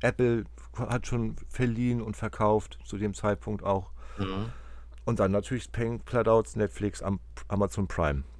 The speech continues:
Speaker 1: Und die mit ihrer Serien- und Filmoffensive, ne? Die hatten ja am,
Speaker 2: Mhm.
Speaker 1: zu Start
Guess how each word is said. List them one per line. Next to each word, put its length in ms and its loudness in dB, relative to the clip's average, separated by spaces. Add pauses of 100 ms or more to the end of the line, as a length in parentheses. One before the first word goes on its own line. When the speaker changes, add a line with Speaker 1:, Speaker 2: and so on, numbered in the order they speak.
(920)
Speaker 1:
Und 180 0
die 120 2
mit 160 0
ihrer 240 4
Serien- 360 6
und 100 -4
Filmoffensive, 800 0
ne? 140 -2
Die 120 -2
hatten 160 -4
ja 180 0
am, 140 -4
Speaker 2:
Mhm. 180 -8
Speaker 1:
zu 120 -8
Start 280 2